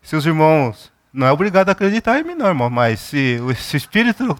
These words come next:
tocar, alegra e exulte. <laughs> Aleluia! Então,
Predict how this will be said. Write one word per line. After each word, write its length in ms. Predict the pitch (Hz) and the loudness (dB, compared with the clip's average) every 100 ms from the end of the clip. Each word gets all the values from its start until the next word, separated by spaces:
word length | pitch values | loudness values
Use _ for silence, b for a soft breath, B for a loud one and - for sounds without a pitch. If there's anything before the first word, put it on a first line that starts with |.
| - | 0
tocar, 840 | 156 - 156 208 185 - b b b b b b b b b _ _ | 0 2 2 4 2 -8 b b b b b b b b b _ _
alegra 600 | 113 120 117 151 170 165 | -4 0 4 4 4 2
e 120 | 151 | 4
exulte. 540 | 135 107 92 95 - - - - 120 | 2 2 -4 -8 -8 -8 -6 -6 -6
<laughs> 280 | 143 139 - | -6 -6 2
Aleluia! 800 | 214 226 240 262 226 170 127 104 - - - - 151 B B B B B B B _ _ - | 6 6 6 6 6 4 0 -2 -10 -8 -8 -8 -10 B B B B B B B _ _ -14
Então, 420 | 156 226 233 - | -2 4 4 2